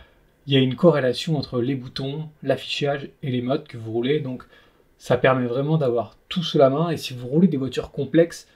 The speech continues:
euh, sur votre simu, alors c'est sûr, hein, si vous faites de la F quatre, euh, vous avez besoin de trois boutons sur le volant, parce que sur un volant de F quatre, il y a trois boutons.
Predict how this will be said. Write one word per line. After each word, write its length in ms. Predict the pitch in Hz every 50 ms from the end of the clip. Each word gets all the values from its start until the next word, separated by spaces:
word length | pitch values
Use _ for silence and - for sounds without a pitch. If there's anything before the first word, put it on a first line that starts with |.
| _ _ _ -
euh, 320 | 139 113 110 107 107 110
sur 200 | 107 - - 135
votre 160 | 127 139 135 -
simu, 260 | - 147 160 185 165
alors 120 | 120 104
c'est 140 | - 139 139
sûr, 240 | - - 190 170 156
hein, 80 | 156
si 180 | 156 - - 139
vous 140 | 123 123 117
faites 240 | - - 156 156 135
de 100 | 117 117
la 140 | 120 120
F 100 | 120 -
quatre, 320 | - - 180 185 - - - _ - _ _ _ -
euh, 140 | 143 131 107
vous 160 | 104 104 110
avez 140 | 113 107 110
besoin 200 | 107 110 135 151
de 60 | 143
trois 200 | 127 - - 135
boutons 300 | 135 143 151 156 165 165
sur 160 | - - 123
le 60 | 110 104
volant, 260 | 107 107 110 110 107 -
parce 140 | 113 -
que 80 | - 120
sur 180 | - - 120 113
un 60 | 110
volant 200 | 110 110 117 110
de 120 | 110 113
F 80 | 107 -
quatre, 200 | - 160 156 156
il 40 | 139
y 20 |
a 40 | 120
trois 180 | - - 127
boutons. 280 | 120 120 113 - 113 110